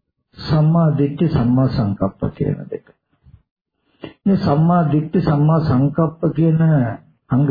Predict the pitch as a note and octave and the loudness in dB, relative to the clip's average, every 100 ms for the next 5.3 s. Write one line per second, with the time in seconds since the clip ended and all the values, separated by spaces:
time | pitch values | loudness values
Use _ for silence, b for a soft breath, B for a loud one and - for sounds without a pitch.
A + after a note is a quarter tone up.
0 | C3+ B2+ C3 - D3 A#2+ C3+ C#3 - - | 0 -2 -2 -2 0 0 0 -2 -4 -2
1 | A2+ C#3 C4+ E4 - _ _ _ _ - | 0 0 -2 -4 -14 _ _ _ _ -4
2 | D#3 D3+ - D#3 G2+ F#2 F#2 - - - | -2 -2 0 0 0 -2 -4 -6 -12 -16
3 | _ _ _ _ _ _ _ _ B B | _ _ _ _ _ _ _ _ B B
4 | B B - E3+ F#3+ G3 F3 D#3+ D#3+ C3 | B B -2 0 2 2 2 0 0 0
5 | B2 C3+ | 2 2